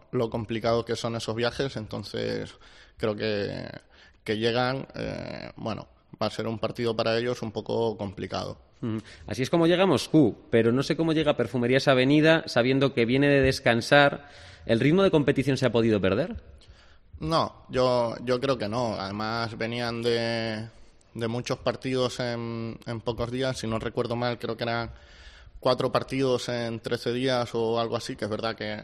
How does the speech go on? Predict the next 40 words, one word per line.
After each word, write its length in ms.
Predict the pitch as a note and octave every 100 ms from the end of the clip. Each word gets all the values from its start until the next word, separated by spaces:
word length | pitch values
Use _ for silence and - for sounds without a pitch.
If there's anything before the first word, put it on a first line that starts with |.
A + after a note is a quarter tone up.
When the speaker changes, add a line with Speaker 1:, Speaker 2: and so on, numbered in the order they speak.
| -
Speaker 1:
no 100 | A#2
es 80 | A2
algo 240 | A#2 A#2
excesivo 520 | - A2 - D3 B2+
porque 220 | A2 - G#2+
es 80 |
lo 80 | G#2+
que 80 | G#2+
van 160 | A2+ A#2
a 60 |
sufrir 360 | - - A#2 G#2+
ahora 280 | A2 B2+ G#2+
cuando, 640 | G#2 G2+ G2+ G2 G2 - - - - - _ -
cuando 240 | A2 A2
empiece, 560 | G2+ A#2 A2 A#2 A2+ A2+
¿no?, 180 | B2
ya 160 | B2 G#2+
la 80 | G#2+
doble 240 | A2 A2
jornada 560 | G#2+ - A#2 A#2+ A#2 A2
de, 500 | A2 G#2+ G#2+ G#2 G2+
de 140 | - A2
Euroliga 420 | A2 A2+ A2+ A#2
y 40 |
de 100 | A2+
Liga, 300 | A#2+ C3 D3+ - - - _ _ _
pero 160 | A#2+ A2+
sí 120 | C3
es 60 | B2
verdad 260 | B2 B2+
que 100 | B2
han 80 | A#2
tenido 340 | B2+ B2 B2
muy 160 | A#2+ A#2+
pocos 260 | - B2 B2
efectivos, 580 | - - - C3 C#3+
entonces 400 | A#2+ A2 G#2+ G#2+
no 160 | A2+ A2+
creo 280 | A#2 A#2 A2+
que, 580 | A2+ G#2+ G2+ G2 F2